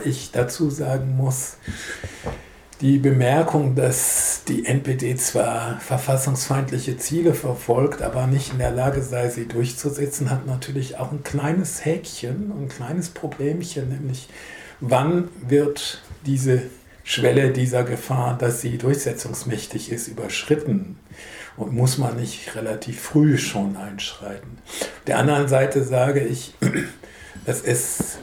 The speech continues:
Aufgabe der Zivilgesellschaft, und das Wort gefällt mir eigentlich nicht, Aufgabe der Menschen,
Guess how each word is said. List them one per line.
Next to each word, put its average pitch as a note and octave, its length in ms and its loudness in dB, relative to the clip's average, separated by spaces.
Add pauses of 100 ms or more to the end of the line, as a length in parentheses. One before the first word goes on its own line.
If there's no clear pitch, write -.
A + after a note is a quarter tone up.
(120)
Aufgabe A2+ 640 2
der G#2 160 -4
Zivilgesellschaft, C3 1300 -4 (120)
und G2+ 200 -10
das - 160 -12
Wort A2 200 -2
gefällt A#2+ 360 2
mir C3 120 4
eigentlich A#2 360 -2
nicht, B2+ 220 -2
Aufgabe B2 500 2
der G#2+ 100 0
Menschen, B2+ 640 2